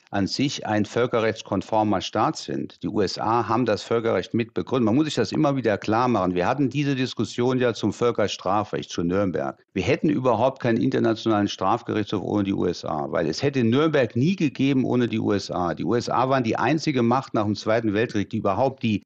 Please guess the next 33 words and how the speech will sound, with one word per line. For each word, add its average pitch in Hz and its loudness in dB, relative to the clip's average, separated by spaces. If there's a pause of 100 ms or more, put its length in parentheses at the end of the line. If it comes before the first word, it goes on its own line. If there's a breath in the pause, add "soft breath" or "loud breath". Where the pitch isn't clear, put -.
Ressourcen 120 2
hatten, 90 0
nach 113 0
diesem 113 -2
Krieg 123 -2
ein 117 0
solches 123 -2
Gericht 110 -2
und 101 0
solches 120 0
Verfahren 117 0
zu 123 0
organisieren. 107 2
Übrigens 113 0
auch 104 -2
das 101 -2
Tokio-Verfahren. - -4 (320 loud breath)
Und 113 2
sie 120 4
hatten 190 2
auch 135 2
einen 131 4
moralischen 127 4
Impetus. - 0
Ich - -6
meine, 113 2
Franklin 127 2
Roosevelt, 120 2
der 113 2
damalige 123 2
Präsident, 104 0
der 117 0
die 113 2